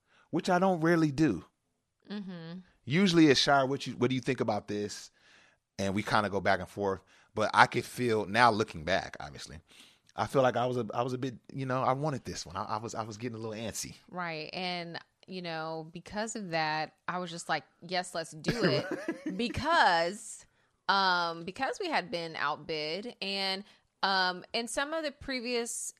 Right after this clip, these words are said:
Speaker 2: instances where we were outbid, the seller would say, you know, "We're gonna wait,
Speaker 1: Yes.
Speaker 2: you know, a few days to see if we get a few more offers." But not every seller will do that.
Speaker 1: Mm-hmm.
Speaker 2: You know, some seller will,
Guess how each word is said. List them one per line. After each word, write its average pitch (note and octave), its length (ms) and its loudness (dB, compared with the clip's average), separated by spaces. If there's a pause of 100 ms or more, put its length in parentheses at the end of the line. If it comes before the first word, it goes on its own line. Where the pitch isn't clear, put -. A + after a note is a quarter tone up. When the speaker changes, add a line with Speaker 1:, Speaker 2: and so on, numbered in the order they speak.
Speaker 2:
instances A3 640 -6
where F#3 100 -6
we F#3+ 180 -8
were F#3+ 260 -2
outbid, E3+ 840 2 (260)
the F#3+ 80 -8
seller B3 400 2
would G3+ 220 -4
say, E3+ 720 0
you F#3+ 100 -10
know, E3+ 140 -6
"We're A3+ 140 -10
gonna C#4+ 220 -6
wait, F3+ 680 -2
Speaker 1:
Yes. D#3+ 240 -4
Speaker 2:
you G3 100 -4
know, F3 160 0
a F3 40 -2
few F#3+ 240 -10
days E3+ 380 -2
to E3+ 60 -12
see F3+ 140 -8
if E3+ 80 -10
we E3+ 100 -8
get D#3 360 -8
a E3 40 -10
few F3 200 -14
more E3 160 -8
offers." F#3+ 400 -4
But F3 120 -2
not B3 280 2
every G#3+ 260 2
seller G3 380 0
will E3+ 180 -6
do F#3+ 240 -6
that. C#3+ 320 -4
Speaker 1:
Mm-hmm. E2+ 140 -10 (180)
Speaker 2:
You F#3+ 120 -8
know, F3+ 120 -6
some A#3 320 -4
seller G#3 560 2
will, F3+ 380 -8